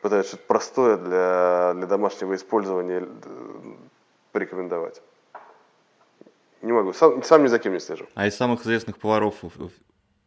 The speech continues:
Speaker 2: кому вы сами симпатизируете просто как, э, повару, то, что к-, кого первого забивать, искать в соцсетях или где-то еще?
Speaker 1: Ну, посмотрите, там, Эрика Фришона для более сложных каких-то блюд, Алана Пасара,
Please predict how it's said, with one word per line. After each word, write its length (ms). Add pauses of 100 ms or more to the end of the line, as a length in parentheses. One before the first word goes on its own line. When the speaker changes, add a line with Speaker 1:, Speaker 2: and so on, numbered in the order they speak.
(120)
Speaker 2:
кому 320
вы 80
сами 220
симпатизируете 720
просто 280
как, 280
э, 240 (100)
повару, 500 (560)
то, 100
что 200
к-, 260
кого 220
первого 320
забивать, 420
искать 360 (340)
в 40
соцсетях 580
или 80
где-то 300
еще? 220 (300)
Speaker 1:
Ну, 100
посмотрите, 680 (120)
там, 220
Эрика 220
Фришона 560
для 300
более 280
сложных 380
каких-то 340
блюд, 280 (360)
Алана 340
Пасара, 640